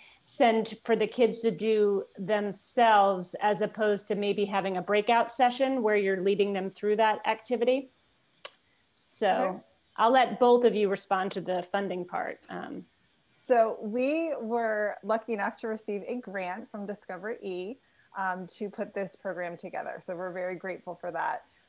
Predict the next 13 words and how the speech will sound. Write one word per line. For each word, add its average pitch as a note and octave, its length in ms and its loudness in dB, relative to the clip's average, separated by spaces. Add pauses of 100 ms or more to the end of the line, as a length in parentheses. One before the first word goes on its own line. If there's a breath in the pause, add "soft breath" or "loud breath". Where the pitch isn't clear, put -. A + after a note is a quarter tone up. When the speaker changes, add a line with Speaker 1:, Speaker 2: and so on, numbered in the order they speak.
(120)
Speaker 2:
Um, E3+ 280 -8
and F3+ 160 -8
that E3+ 260 -6
was F3 180 -8
able E3+ 260 -6
to F#3+ 140 -14
fund E3 500 -12
our E3+ 260 -4
kits - 420 -12
to - 60 -16
be E3 100 -10
sent - 280 -14
out. - 260 -10